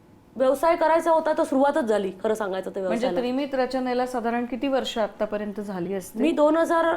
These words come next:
Speaker 1: नऊ मध्ये ही कंपनी एस्टॅब्लिश केली खऱ्या
Speaker 2: अच्छा.
Speaker 1: अर्थाने. पण, अ, खऱ्या मोठ्या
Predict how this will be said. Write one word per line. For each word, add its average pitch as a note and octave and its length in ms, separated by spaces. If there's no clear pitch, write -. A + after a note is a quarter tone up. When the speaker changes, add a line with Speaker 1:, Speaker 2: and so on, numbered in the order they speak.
Speaker 1:
नऊ D#4 280
मध्ये D4 360
ही C#4+ 120
कंपनी B3+ 680
एस्टॅब्लिश A3+ 460
केली G#3 300
खऱ्या G3 180
Speaker 2:
अच्छा. F#3+ 200
Speaker 1:
अर्थाने. - 420
पण, C4 160
अ, A#3+ 240
खऱ्या C#4+ 320
मोठ्या C#4+ 640